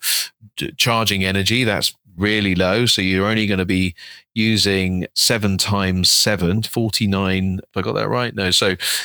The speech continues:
yeah, for, yeah. So forty-nine kilowatts times seven is three pound fifty for a hundred and seventy-five miles.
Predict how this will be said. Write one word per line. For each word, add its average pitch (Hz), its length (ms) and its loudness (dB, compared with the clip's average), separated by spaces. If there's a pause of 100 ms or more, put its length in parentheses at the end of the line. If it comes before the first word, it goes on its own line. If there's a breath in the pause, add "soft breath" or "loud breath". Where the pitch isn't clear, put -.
(120 loud breath)
yeah, 104 180 2
for, 101 200 0
yeah. 101 260 2
So 98 300 2
forty-nine 107 640 0
kilowatts 95 640 2
times 104 400 0
seven 98 560 2 (320 loud breath)
is 101 400 2
three 113 220 0
pound 104 320 0
fifty 92 420 0
for 101 140 -2
a 98 60 0
hundred 107 240 -2
and 107 80 2
seventy-five 101 580 0
miles. 113 460 0